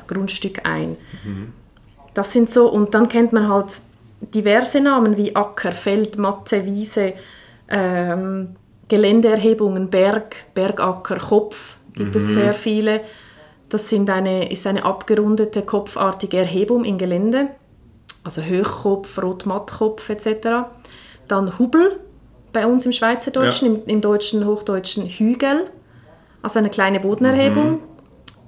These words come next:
Speaker 1: Dann viele aus der Topografie gibt's, Halde,
Speaker 2: Ja.
Speaker 1: ein Abhang oder Rhein gibt's auch sehr häufig.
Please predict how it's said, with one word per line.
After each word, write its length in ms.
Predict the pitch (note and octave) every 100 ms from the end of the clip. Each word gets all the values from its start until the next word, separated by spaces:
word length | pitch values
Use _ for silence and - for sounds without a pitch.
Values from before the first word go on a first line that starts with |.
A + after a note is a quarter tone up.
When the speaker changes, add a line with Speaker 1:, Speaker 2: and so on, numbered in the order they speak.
| _ _ _ _
Speaker 1:
Dann 300 | G#3+ A3 A3+
viele 760 | A3 A#3 A#3+ B3+ B3+ B3+ A#3+ G3
aus 120 | F#3+
der 100 | G#3
Topografie 840 | G3+ - F#3+ F3 F3+ G3 C4 D4
gibt's, 540 | C#4+ C#4+ - - - F3
Halde, 500 | F#3 A#3+ C4+ C#4+ C#4+ - _ _ - _ -
Speaker 2:
Ja. 160 | G2 -
Speaker 1:
ein 180 | G#3 F#3
Abhang 500 | F3+ C4 C4+ C#4+ C4
oder 200 | G3 F3+
Rhein 480 | E3+ E3+ A#3+ D#4 D#4+ - - _ -
gibt's 260 | - G#3+ -
auch 180 | F3 -
sehr 220 | B3+ B3
häufig. 500 | B3+ B3+ - C4+